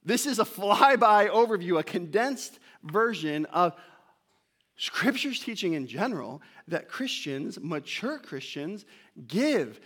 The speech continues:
They are generous for the work of the ministry and to meet the needs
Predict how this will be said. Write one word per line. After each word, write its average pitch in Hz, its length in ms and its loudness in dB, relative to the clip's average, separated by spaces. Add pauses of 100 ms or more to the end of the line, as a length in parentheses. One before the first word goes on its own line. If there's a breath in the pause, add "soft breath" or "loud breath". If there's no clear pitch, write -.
(120)
They 202 120 2
are 214 160 2
generous 214 640 -2
for 143 140 -10
the 127 80 -4
work 160 340 -4
of 262 60 -8
the 233 80 -6
ministry 208 380 -4
and 196 80 -4
to 147 60 -2
meet 175 420 -4
the 190 80 -2
needs 147 460 -6